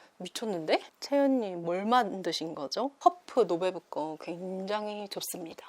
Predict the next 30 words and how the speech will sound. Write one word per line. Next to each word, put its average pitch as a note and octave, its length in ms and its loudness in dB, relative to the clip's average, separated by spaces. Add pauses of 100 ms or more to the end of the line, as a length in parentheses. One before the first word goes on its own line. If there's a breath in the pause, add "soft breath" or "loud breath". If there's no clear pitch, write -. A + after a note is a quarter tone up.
(140)
퍼프 C#4 320 4
필요하신 C#4+ 480 4
분들, F3 360 -4
특히 - 280 -2
이제 E3+ 160 0
촉촉한 G4 580 4
제품 C4 320 2
쓰시는 C4+ 420 4
분들은 E3 680 -2
노베브 G3 340 2
퍼프가 - 380 -8
미쳤어요. E3+ 520 -8 (100)
이거 F3+ 260 -4
재유님이 G#3 460 4
만드신 D#3 360 -2
거잖아요. D#3 720 -4
제가 E3+ 180 -2
원래는 A3 600 4
에스쁘아 G#3 420 4
퍼프를 A3+ 480 2
되게 E3+ 200 -2
좋아했었는데, D#3+ 1000 -2
노베브 G#3+ 400 6
퍼프 C#4 340 2
쓰고는 A3+ 840 6
노베브 G3 500 -2
퍼프가 F#3+ 680 -8
최고다라는 F3 920 -2
생각이 A3 400 -6
들더라고요. - 600 -8